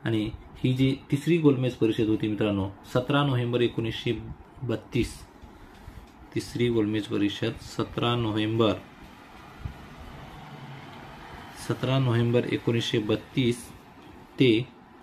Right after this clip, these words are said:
चोवीस डिसेंबर एकोणीसशे बत्तीस या, या तारखांच्या दरम्यान झाली. बघा, पहिलाच प्रश्न आहे,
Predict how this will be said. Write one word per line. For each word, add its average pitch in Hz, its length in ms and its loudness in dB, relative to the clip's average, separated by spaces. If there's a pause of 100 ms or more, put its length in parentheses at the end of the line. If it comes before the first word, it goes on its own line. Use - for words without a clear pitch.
(1800)
चोवीस 139 500 4
डिसेंबर 117 580 2 (1600)
एकोणीसशे 113 500 0
बत्तीस - 500 -2 (1800)
या, 117 300 4 (1300)
या 113 80 4
तारखांच्या 107 500 0
दरम्यान 101 320 0
झाली. 98 180 0 (520)
बघा, 143 140 4
पहिलाच 143 360 4
प्रश्न 131 260 -2
आहे, 95 200 4